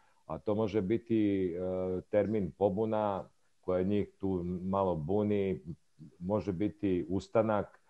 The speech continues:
može biti ne znam šta, to je više pitanje zapravo za njih. Ono što znam da,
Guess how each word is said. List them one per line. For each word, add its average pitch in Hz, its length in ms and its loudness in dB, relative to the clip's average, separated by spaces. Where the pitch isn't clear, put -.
može 104 260 0
biti 110 720 2
ne 113 220 4
znam 95 180 -2
šta, 107 240 2
to 110 140 0
je 107 40 4
više 104 260 0
pitanje 120 380 0
zapravo 104 480 0
za 95 160 -2
njih. 110 240 -2
Ono 107 220 0
što 104 200 -2
znam 110 340 0
da, 104 520 2